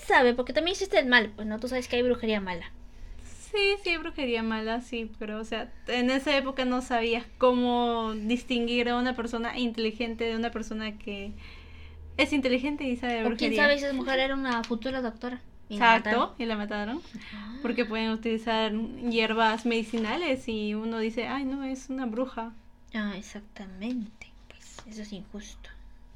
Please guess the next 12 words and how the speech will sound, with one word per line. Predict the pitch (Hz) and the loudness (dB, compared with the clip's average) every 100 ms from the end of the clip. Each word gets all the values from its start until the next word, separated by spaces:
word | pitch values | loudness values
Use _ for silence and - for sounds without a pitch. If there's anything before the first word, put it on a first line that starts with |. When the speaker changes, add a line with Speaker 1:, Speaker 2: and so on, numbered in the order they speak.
| - - - | -20 -20 0
Speaker 2:
¿Y | 247 262 | 2 4
otras | 262 285 | 2 0
leyendas | 277 233 233 240 247 | 0 0 -2 -2 -4
urbanas | 233 226 226 233 | -4 -4 -4 -6
que | 214 | -4
te | 233 | -4
sepas, | 233 226 240 | -4 -8 -6
Mari? | 233 233 262 - - - | -6 -6 -8 -8 -14 -10
Speaker 1:
Mm, | 247 415 480 330 226 226 - | -10 -10 -12 -6 -4 -4 -6
otras, | 247 220 220 | -6 -6 -8
otras, | 277 240 220 277 | -10 -10 -10 -10
otras. | 277 226 208 | -8 -6 -6